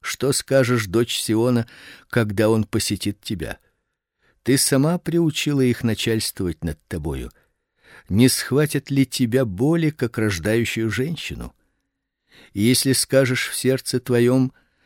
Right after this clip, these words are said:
«За что постигло меня это? За множество беззаконий твоих открыт подол у тебя, обнажены пяты твои». Может ли эфиоп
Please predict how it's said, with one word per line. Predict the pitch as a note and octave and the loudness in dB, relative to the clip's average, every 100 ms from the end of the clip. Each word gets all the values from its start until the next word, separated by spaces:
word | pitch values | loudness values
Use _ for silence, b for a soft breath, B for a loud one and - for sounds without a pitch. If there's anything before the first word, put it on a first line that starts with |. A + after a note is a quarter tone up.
| b b b | b b b
«За | D2+ F#2+ A2+ | -8 -4 -4
что | - C#3+ | -2 -4
постигло | - B2 - - G3 F3 | -2 -2 -2 -2 -4 0
меня | E3 B2 F#2+ D#2 | 0 0 0 -2
это? | B1+ - - _ b b b | -6 -12 -18 _ b b b
За | E2 A2 B2+ | -4 2 4
множество | B2 C3 B2+ A#2+ - B2 | 6 4 2 -2 0 2
беззаконий | A2+ A#2+ F#2+ G#2 A#2 C3+ C#3+ C3+ A#2+ | 4 2 2 -2 -2 0 2 2 0
твоих | B2 A#2 A2 - - | 2 2 0 -4 -14
открыт | - G#2+ - A2 G#2+ - | -6 -6 -4 -2 -2 -2
подол | - G#2 G2+ G#2 | -4 -2 0 0
у | G2 | 0
тебя, | - G2 G2+ | -2 -2 0
обнажены | G2 G2 G#2+ A#2 A2 | 0 0 0 0 0
пяты | G2+ G#2+ F#2+ F2+ | 0 -2 -2 -8
твои». | - D#2+ C#2+ A#1 _ _ _ | -6 -6 -6 -10 _ _ _
Может | G#2+ B2+ F#3+ F3+ E3+ E3+ | 0 2 4 2 0 2
ли | D#3+ D#3+ | 0 2
эфиоп | D#3 D3+ C#3 E3 D#3 | -2 0 2 2 0